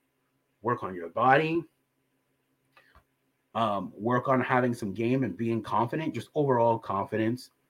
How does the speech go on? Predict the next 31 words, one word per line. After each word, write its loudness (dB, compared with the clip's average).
Definitely 6
working 0
on 2
your -2
money, 0
because -6
you 2
don't 4
want 2
the -2
girl 2
to 0
find 0
out 4
that 2
you -8
got -2
the -12
confidence, 2
you -10
got 0
the -10
body, 2
but -2
you, 2
your -6
money 2
game 2
is, -8
is -12
weak, -12